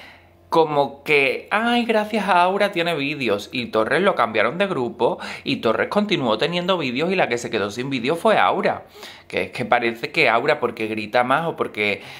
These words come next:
mm, da más el espectáculo, pero no siempre ha tenido una trama a la que engancharse,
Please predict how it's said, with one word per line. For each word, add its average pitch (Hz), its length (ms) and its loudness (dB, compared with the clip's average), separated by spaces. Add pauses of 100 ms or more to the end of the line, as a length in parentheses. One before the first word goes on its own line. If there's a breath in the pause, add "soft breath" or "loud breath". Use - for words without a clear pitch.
(120)
mm, 117 380 0
da 113 140 4
más 120 220 0
el 131 100 2
espectáculo, 143 680 -4
pero 160 180 2
no 123 200 0
siempre 147 640 0
ha 113 120 2
tenido 113 300 -4
una 107 160 0
trama 104 300 0
a - 20 2
la 101 100 2
que 104 100 -6
engancharse, 101 720 -2